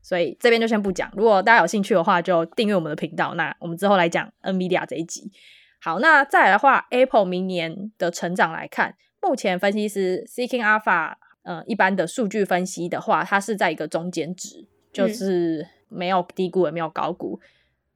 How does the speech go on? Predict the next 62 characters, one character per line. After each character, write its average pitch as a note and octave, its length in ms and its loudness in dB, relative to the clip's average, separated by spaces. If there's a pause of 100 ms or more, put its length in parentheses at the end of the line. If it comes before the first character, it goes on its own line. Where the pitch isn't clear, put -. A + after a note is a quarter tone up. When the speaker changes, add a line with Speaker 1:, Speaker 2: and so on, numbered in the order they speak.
(320)
Speaker 1:
但 D#4 160 0
是 E4+ 80 6
华 A#3 160 8
尔 F#3+ 100 8
街 G3 160 2
是 G#3+ 100 -4
给 D#3 140 -8
它 D#3+ 180 -4
买 E3 200 -6
入 F3 180 0
了 - 80 -2
评 - 220 -10
级 - 200 -16
啊， E2 140 -12 (240)
而 F3+ 80 -6
且 F#3+ 100 -6
还 D#3+ 120 -2
蛮 D3+ 180 -10
高 C#3 220 -8
的， - 260 -12 (220)
达 F#3 120 4
到 G3+ 140 6
了 F3 60 4
四 G#3+ 180 -4
点 D#3 160 -4
三 D#3+ 180 -6
七 - 200 -8
分 - 200 -8
左 - 220 -14
右。 E3+ 160 -2 (600)
那 D#4 140 4
晨 G#3+ 280 0
星 A#3+ 240 0
投 F#3+ 240 4
资 G3 180 -4
的 F3+ 160 2
话 F3 300 2
呢， F3+ 260 -2
是 A3 180 -4
只 F#3 200 -4
给 F3 120 -4
它 E3 200 -4
两 E3+ 180 -4
颗 F3 220 0
星， F#3+ 360 -6 (360)
所 B3+ 100 4
以 B3+ 40 8
晨 A3+ 140 2
星 A#3 160 -4
投 F#3+ 160 0
资 G3 140 -6
目 A3+ 160 0
前 F3 180 -6
觉 D#3+ 120 -8
得 D#3 80 -4
它 F#3 180 -4
有 D#3 180 -2
一 E3 40 -2
点 D#3 180 -6
高 D#3 180 -6
估 C3+ 280 -10
了。 - 160 -8